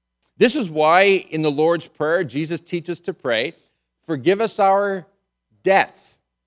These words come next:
Yeah, well, I've taught you to say sins 'cause I want you to understand it. But, but actually what it really says, it says debts. "Forgive us our debts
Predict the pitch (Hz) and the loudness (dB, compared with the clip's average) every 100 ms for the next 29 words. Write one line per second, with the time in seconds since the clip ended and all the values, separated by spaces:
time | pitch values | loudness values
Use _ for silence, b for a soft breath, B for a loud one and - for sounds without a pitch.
0 | _ _ _ _ _ _ _ _ _ _ | _ _ _ _ _ _ _ _ _ _
1 | _ _ 139 120 87 123 135 - 143 131 | _ _ -2 -2 -4 -4 -4 -4 -6 -6
2 | 123 - 120 - 123 131 180 175 _ - | -6 -4 -6 -6 -8 -8 -10 -20 _ -6
3 | 117 123 131 127 117 113 113 - 131 120 | -4 -2 -4 -4 -6 -6 -10 -8 -8 -6
4 | 95 - _ 110 - _ _ _ _ - | -8 -12 _ -8 -8 _ _ _ _ -4
5 | 127 120 180 - 127 120 131 110 131 165 | -2 0 -2 -2 -4 0 -2 0 0 0
6 | 170 - 156 180 120 110 131 90 127 151 | -2 -4 -6 -4 -6 -8 -10 -6 -4 -4
7 | - - 107 135 170 180 - 139 139 95 | -6 -14 -10 -4 -4 -6 -6 -6 -6 -4
8 | 143 98 - - | -4 -4 -8 -20